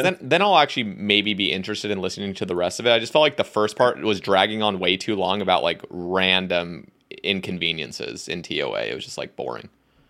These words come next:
Speaker 1: Yeah, so I, I don't know. The, the in, there are definitely individual complaints you can have about T O A. I think there are things that you can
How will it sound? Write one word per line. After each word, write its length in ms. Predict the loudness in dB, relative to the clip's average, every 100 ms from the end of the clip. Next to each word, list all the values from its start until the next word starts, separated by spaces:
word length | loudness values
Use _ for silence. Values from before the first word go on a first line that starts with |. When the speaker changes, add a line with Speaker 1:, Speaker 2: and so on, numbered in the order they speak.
| _ -2
Speaker 1:
Yeah, 360 | 4 4 4
so 240 | 4 4 6
I, 360 | 6 4 4
I 40 | 4
don't 100 | 4
know. 160 | 2
The, 320 | 2 0 0 -2
the 220 | -2 0
in, 180 | 0 2
there 120 | 4
are 80 | 6
definitely 480 | 4 4 2 -2 0
individual 600 | 2 2 0 -2 -2 -4
complaints 440 | -4 -4 -4 -4
you 60 | -6
can 120 | -2
have 300 | -2 -2 -4
about 340 | -6 -2 -2 -2
T 160 | -4
O 80 | -2
A. 100 | -2
I 100 | -2
think 200 | 0 0
there 140 | 2 2
are 100 | 0
things 300 | -2 -6 -6
that 80 |
you 100 | -8
can 260 | -6 -6